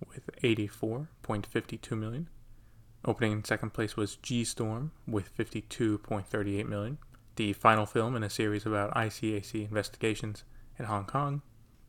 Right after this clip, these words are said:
Third place was Another Me with twenty-eight point one seven million. Fourth place was Lost and Found with nineteen point five million. Though it looks like it might be dropping fast,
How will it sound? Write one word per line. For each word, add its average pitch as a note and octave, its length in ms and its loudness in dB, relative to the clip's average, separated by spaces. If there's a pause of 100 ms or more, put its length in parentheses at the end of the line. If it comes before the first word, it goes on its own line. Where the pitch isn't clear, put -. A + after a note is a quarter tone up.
(120)
Third A#2 280 2
place A2+ 260 -2
was G#2+ 160 0
Another G#2+ 340 2
Me B2 380 0
with A2 240 -2 (140)
twenty-eight - 760 -6
point A2 360 -6
one G#2 140 -2
seven G#2+ 340 -4
million. C#3 320 -4 (260)
Fourth A2+ 280 6
place A2 280 2
was G#2+ 160 0
Lost G#2 300 2
and G2+ 100 -8
Found A#2 420 2 (280)
with - 180 -6
nineteen G#2+ 380 0
point G#2 260 -4
five G#2 320 2
million. G#2+ 360 -2 (840)
Though A#2 140 6
it C3+ 80 4
looks D#3+ 180 4
like - 160 2
it A2+ 60 2
might G#2+ 340 0
be - 120 -6
dropping G#2 440 0 (240)
fast, G#2+ 480 0